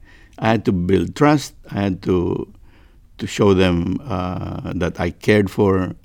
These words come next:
for what they were doing and that I understood their needs.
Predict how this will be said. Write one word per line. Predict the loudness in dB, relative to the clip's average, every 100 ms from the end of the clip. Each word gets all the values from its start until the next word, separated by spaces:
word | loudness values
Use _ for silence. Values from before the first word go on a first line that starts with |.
| -20 -20 -20 -20 -20 -20
for | -6 -2 0 0 0 -2 -2
what | -2 -2 0
they |
were | 0 0
doing | 2 2 0 -6 -12 -20 -20 -20 _ -20 -20 -8
and | 0
that | 2 4
I | 6
understood | 4 4 4 4
their | 6
needs. | 6 4 0 -10